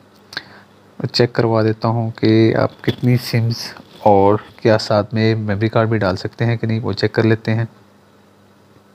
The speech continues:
जी हाँ, at a time दो sim में और एक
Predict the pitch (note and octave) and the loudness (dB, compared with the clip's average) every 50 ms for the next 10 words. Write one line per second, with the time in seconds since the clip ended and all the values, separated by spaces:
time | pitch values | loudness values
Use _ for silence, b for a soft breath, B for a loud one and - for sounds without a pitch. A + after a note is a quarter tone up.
0 | _ _ _ - - - B B B B B B B B B B B B B B | _ _ _ -20 -20 -20 B B B B B B B B B B B B B B
1 | B B B _ _ _ - - - - - - - - _ _ _ _ _ _ | B B B _ _ _ -20 -20 -20 -20 -20 -20 -20 -20 _ _ _ _ _ _
2 | _ - - B2 A#2 A#2 A#2+ A#2 - - B2 A#2+ A#2 - C3 B2+ C3+ B2+ B2+ A#2+ | _ -4 0 2 4 4 4 4 2 2 0 0 2 2 0 0 2 2 0 -2
3 | A#2 A#2+ - A#2+ A#2+ B2 B2+ - - B2+ A#2+ B2 B2 B2+ B2+ C3 C3 C3 C3 C3 | -2 -2 0 2 2 2 2 0 0 -2 0 0 2 2 4 4 4 4 2 0
4 | - A2+ A2+ A#2 - - - - A2+ A#2 A#2+ A#2+ - | 0 0 0 0 0 -2 0 2 4 4 4 2 -2